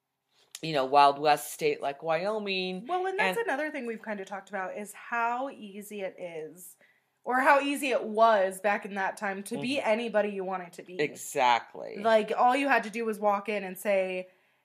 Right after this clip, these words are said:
Speaker 2: "Hey, I'm Sam," and
Speaker 1: Yeah.
Speaker 2: suddenly you're Sam.
Speaker 1: Well, and it
Speaker 2: You know what I
Speaker 1: doesn't,
Speaker 2: mean?
Speaker 1: but it doesn't seem like they necessarily changed their names or anything. They just
Speaker 2: Right.
Speaker 1: m-, up and moved.
Speaker 2: Right.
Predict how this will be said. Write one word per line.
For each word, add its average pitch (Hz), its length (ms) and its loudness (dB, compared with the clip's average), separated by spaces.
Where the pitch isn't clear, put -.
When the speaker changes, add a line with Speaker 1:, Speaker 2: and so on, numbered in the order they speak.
Speaker 2:
"Hey, 214 240 2
I'm 175 160 -6
Sam," 196 500 -2
and 190 180 -8
Speaker 1:
Yeah. 190 200 6
Speaker 2:
suddenly 170 260 -10
you're 170 120 -12
Sam. 185 440 -4
Speaker 1:
Well, 262 160 8
and 262 40 4
it 214 100 -2
Speaker 2:
You 269 80 8
know 302 60 8
what - 20 4
I - 60 -2
Speaker 1:
doesn't, 330 120 -2
Speaker 2:
mean? 190 320 -6
Speaker 1:
but 233 100 4
it 226 140 6
doesn't 247 380 -2
seem 202 280 -6
like 180 280 0
they 175 180 -2
necessarily 165 800 -4
changed 143 420 -12
their 127 140 -8
names 120 320 -10
or 92 120 -10
anything. 220 420 -10
They - 60 4
just 220 200 6
Speaker 2:
Right. 185 240 -2
Speaker 1:
m-, 156 220 -10
up 156 200 4
and 131 220 -8
moved. 131 360 -10
Speaker 2:
Right. 175 340 0